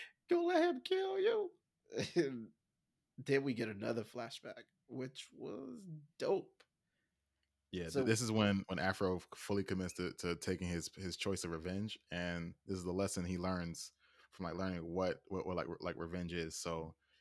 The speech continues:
Speaker 2: it cuts back to, like, Afro learning from his sword master, and Afro sort of figures out that who, who has the number two headband. So, like, his sword master's like, "All right, follow me if you want to. If you really wanna know,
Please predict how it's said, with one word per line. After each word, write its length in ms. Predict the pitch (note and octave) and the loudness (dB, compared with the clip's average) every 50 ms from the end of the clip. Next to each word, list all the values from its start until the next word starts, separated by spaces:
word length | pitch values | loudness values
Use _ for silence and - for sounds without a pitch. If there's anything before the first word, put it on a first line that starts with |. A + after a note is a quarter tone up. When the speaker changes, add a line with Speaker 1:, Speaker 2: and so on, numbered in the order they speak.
| _ | _
Speaker 2:
it 80 | - - | -2 2
cuts 180 | - A#2 A2+ - | 2 2 4 4
back 240 | - G#2+ G2 F#2+ | 4 4 4 4
to, 140 | - - F#2+ | 2 0 0
like, 320 | F2+ F2 F2 E2+ E2 - - _ - | 2 2 0 0 -2 -6 -12 _ 0
Afro 420 | F#2+ G2 G2 F#2+ - - G2+ F#2+ F2+ | 2 4 4 2 2 0 0 0 0
learning 260 | E2+ F#2+ F#2+ F#2 F#2 | 0 0 0 0 -2
from 160 | - - F2+ | -2 -2 -2
his 160 | F2 F2 E2+ | -2 -2 -2
sword 260 | - - G2+ G2 G2+ G2+ | -2 0 2 2 2 2
master, 520 | G#2+ G#2+ G#2+ G#2 - - A2+ A2 A2+ - _ _ _ _ _ _ _ - | 2 2 0 0 -2 -2 -2 -2 -4 -6 _ _ _ _ _ _ _ -2
and 580 | G2 G2 G2 F#2+ F#2 F2+ F2+ F2 F2 F2 - - _ _ _ - | 0 2 2 2 2 0 0 -2 -4 -6 -8 -12 _ _ _ 0
Afro 220 | F#2+ G2+ G#2 A#2 A2+ | 0 2 2 2 0
sort 120 | - A#2 | 0 0
of 80 | G2 - | 0 0
figures 200 | - A2 F#2+ F2 | 0 0 2 2
out 120 | F#2 F2 | 2 2
that 200 | F2 E2+ D#2 - - | 2 2 0 0 -4
who, 240 | - - - - - - | -10 -14 -12 -14 -14 -12
who 200 | - F#2 A2 G#2+ | -4 0 0 2
has 240 | G2 G#2 G2 F#2 F2 | 2 2 2 2 0
the 60 | F#2 F2+ | 0 -2
number 160 | F2+ E2+ E2+ | -2 -4 -4
two 120 | - F#2 | -6 -4
headband. 360 | F2 F2+ F2 D#2 E2+ E2 E2 - | -4 -2 -2 -2 -4 -6 -6 -4
So, 320 | - F2 F2 E2+ E2+ - | -4 -2 -2 -2 -2 -2
like, 180 | - E2 D#2+ E2 | -4 -4 -4 -4
his 120 | - F#2+ | -4 -4
sword 120 | - A2+ G2 | -4 -2 -2
master's 200 | F#2 E2+ E2 E2 | -2 -2 -4 -4
like, 180 | E2 E2+ - F2 | -6 -6 -4 -2
"All 120 | F2 E2+ | -2 0
right, 200 | D#2+ D#2 D#2+ E2 - - _ _ _ _ _ _ - | 0 -2 -2 -6 -8 -12 _ _ _ _ _ _ 0
follow 340 | - - A2+ A#2 A#2+ A#2+ | 6 8 8 10 8 8
me 180 | A#2 A#2 A2+ G#2 | 6 6 6 4
if 120 | G2 - | 4 2
you 100 | - F#2+ | 0 -2
want 260 | F#2 F#2+ F#2 F2 E2+ - | 0 0 0 0 0 -2
to. 180 | - F2+ F2 | -2 -2 -2
If 140 | E2 - - | -2 -2 -2
you 140 | G2+ G2+ G2+ | -2 0 2
really 200 | G#2+ A2 G#2+ G#2 | 2 2 2 2
wanna 240 | G2 G2 F#2+ F#2+ F2+ | 2 2 2 0 0
know, 460 | F#2 F2+ F2 E2+ E2+ E2+ E2+ - | 0 0 0 0 -2 -4 -6 -8